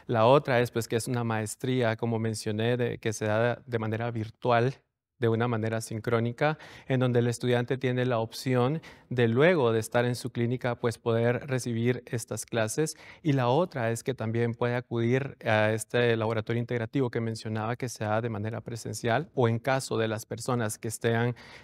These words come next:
del extranjero, pues, pueden recibirlo de manera híbrida, ¿verdad?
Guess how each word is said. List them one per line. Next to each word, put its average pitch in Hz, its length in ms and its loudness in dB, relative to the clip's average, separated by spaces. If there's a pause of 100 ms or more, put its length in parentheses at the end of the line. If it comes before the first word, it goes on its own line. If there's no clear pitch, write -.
del 120 240 2
extranjero, 120 560 0
pues, 117 160 -6
pueden 117 220 -2
recibirlo 117 500 -2
de 123 80 -2
manera 113 460 -2 (260)
híbrida, 160 540 2 (200)
¿verdad? 123 460 0